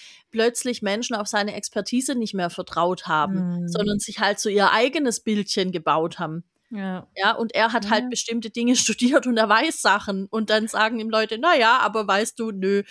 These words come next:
Speaker 1: Und tatsächlich auch Leute so aus seinem direkten Umfeld. Ich weiß nicht mehr, ich
Speaker 2: Hm.
Speaker 1: glaub, das hat er bei Hotel Matze in diesem Podcast irgendwie erzählt.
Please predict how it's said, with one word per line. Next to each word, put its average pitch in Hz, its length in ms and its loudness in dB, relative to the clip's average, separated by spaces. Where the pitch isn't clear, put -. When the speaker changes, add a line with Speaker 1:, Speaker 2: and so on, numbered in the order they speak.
Speaker 1:
Und 240 180 0
tatsächlich 254 580 0
auch 226 140 2
Leute 240 340 4
so - 120 -4
aus 220 200 0
seinem 214 300 0
direkten 202 440 -4
Umfeld. 175 720 -2
Ich - 140 -16
weiß 190 200 -4
nicht 185 140 -2
mehr, 175 100 -2
ich 175 60 -4
Speaker 2:
Hm. 170 40 -6
Speaker 1:
glaub, 175 200 -10
das - 140 -12
hat 180 120 -4
er 175 80 -4
bei 170 180 -4
Hotel 180 300 -6
Matze 175 320 -4
in 160 80 -10
diesem 170 200 -10
Podcast - 440 -8
irgendwie 160 200 -8
erzählt. - 360 -12